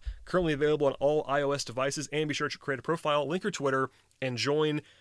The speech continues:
any of the conversations about the N F L, M L B, and N H L, in addition to the N B A, for all the latest league updates. I know you'll find incredible rooms about your favorite teams in your leagues, and I'll be sure to let you know once there are even more rooms going on from the Locked On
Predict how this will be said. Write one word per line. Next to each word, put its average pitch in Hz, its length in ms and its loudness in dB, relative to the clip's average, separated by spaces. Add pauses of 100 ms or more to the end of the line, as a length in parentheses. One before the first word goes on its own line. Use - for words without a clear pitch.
(240)
any 202 160 6
of 190 60 6
the 151 60 0
conversations 147 580 -2
about 127 240 -2
the 131 100 -6
N 131 120 -2
F 131 160 -2
L, 131 240 2
M 131 100 -2
L 127 80 0
B, 131 160 -4
and 123 80 -4
N 127 80 -4
H 123 220 -4
L, 131 280 2
in 135 60 -6
addition 135 320 -2
to 120 220 -6
the 123 120 -10
N 120 140 -6
B 117 180 -2
A, 151 260 6 (280)
for 147 140 -2
all 139 80 4
the 135 40 0
latest 135 380 -2
league 131 220 -6
updates. - 500 -6 (260)
I 135 80 -6
know 135 60 2
you'll 143 100 2
find 147 160 2
incredible 139 340 0
rooms 190 280 4
about 135 140 0
your 123 80 -6
favorite 143 240 -4
teams 156 240 0
in 143 80 -4
your 120 100 -4
leagues, 180 440 2 (340)
and 131 40 0
I'll 131 60 0
be 127 60 -2
sure 165 140 0
to 156 40 0
let - 100 -2
you 151 60 -4
know 151 180 4
once 143 460 0
there 135 180 2
are 131 100 2
even 156 260 -2
more 143 420 4 (320)
rooms 135 280 -2
going 131 260 0
on 127 220 2
from 120 100 -10
the 120 80 -2
Locked 120 360 -4
On 117 280 -6